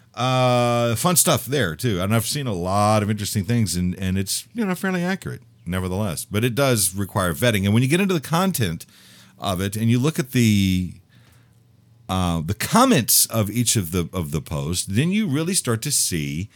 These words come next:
how accurate or not accurate certain things are. Because let's just say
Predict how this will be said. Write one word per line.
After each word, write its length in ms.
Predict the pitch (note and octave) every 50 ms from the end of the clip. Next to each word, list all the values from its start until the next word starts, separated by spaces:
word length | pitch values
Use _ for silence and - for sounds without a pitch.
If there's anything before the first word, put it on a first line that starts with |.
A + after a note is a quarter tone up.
| - - - - - - - _ _ -
how 220 | - G2+ A2 A#2 E2
accurate 440 | F2+ G#2 G2 F#2 - G2+ G2 G#2+ C#2+
or 120 | D#2+ F#2
not 320 | F2 E2+ F#2 A2 D#3 E3 B2
accurate 380 | F#2 D#2+ D2+ - F#2 G2+ E2+
certain 320 | - - G#2+ - - F2+ E2
things 300 | - F#2 F2 E2+ F2+ D3+
are. 220 | F3 E3+ B2+ D2+
Because 520 | C2 D2 D#2+ - - G2 F2 D#2+ - - -
let's 200 | A2+ A#2+ - -
just 180 | D3 - -
say 300 | - B2 G#2+ G2+ F#2 -